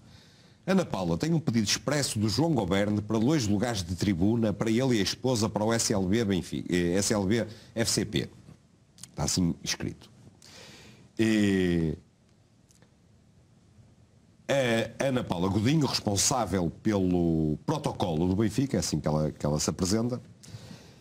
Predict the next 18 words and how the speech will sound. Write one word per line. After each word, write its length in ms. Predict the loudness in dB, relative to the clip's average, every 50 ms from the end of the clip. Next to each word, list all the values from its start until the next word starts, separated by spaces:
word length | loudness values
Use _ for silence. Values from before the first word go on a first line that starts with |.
| -20 -20 -20 -20 -20 -20 -20 -20 -20 -20 -20 -20 -16 -4 0
envia 340 | 2 4 4 4 2 2 2
um 40 | 2
mail 180 | 2 2 2
para 120 | 0 -2 0
o 120 | 0 2 2
Luís 140 | 2 0 0
Filipe 180 | -2 -4 -2
Vieira 220 | 0 0 2 2 2
a 40 | 2
dizer: 180 | 0 0 0 2
"Reencaminho 520 | 2 2 2 4 2 2 2 2 2 2
para 160 | 0 -2 -2
si 160 | 0 2 2
este 160 | 2 0 -2 -6
pedido 300 | -4 0 0 0 2 2
do 80 | 2 2
Luís 280 | 4 4 4 2 2
Bernardo. 580 | 0 0 0 0 0 0 0 -2 -2 -4 -8